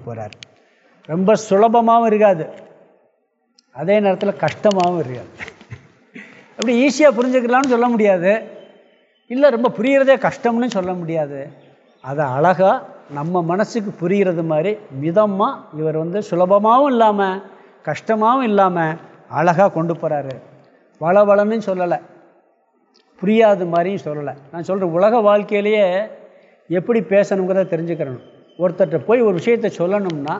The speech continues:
எவ்வளவு சொல்லணுமோ அவ்வளோ கரெக்டா சொல்லணும். அதை விட்டுப்பட்டு வளவளன்னு பேசுனேன்னு வச்சுங்க, வந்தாலே ஓடிடுவாங்க. அவன் வரான்டா, பேசினா நிப்பாட்ட மாட்டான் அப்படின்னு ஓடிடுவான். புரியாம பேசுன, இவன் பேசுறது ஒண்ணுமே புரியாதுன்ட்டு போயிடுவான்.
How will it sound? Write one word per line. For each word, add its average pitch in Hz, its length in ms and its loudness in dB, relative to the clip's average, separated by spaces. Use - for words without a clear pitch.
எவ்வளவு 277 440 4
சொல்லணுமோ 247 520 -2
அவ்வளோ 226 240 0
கரெக்டா 196 380 0
சொல்லணும். 156 320 -8
அதை 196 220 0
விட்டுப்பட்டு 247 360 0
வளவளன்னு 233 520 2
பேசுனேன்னு 233 420 0
வச்சுங்க, 202 280 -4
வந்தாலே 220 420 0
ஓடிடுவாங்க. 208 460 0
அவன் 151 140 -4
வரான்டா, 202 400 2
பேசினா 214 380 0
நிப்பாட்ட 185 380 -2
மாட்டான் 170 300 -4
அப்படின்னு 180 220 -4
ஓடிடுவான். 156 400 -4
புரியாம 339 460 4
பேசுன, 277 280 4
இவன் 226 220 0
பேசுறது 247 300 2
ஒண்ணுமே 226 260 0
புரியாதுன்ட்டு 208 500 -2
போயிடுவான். 147 360 -6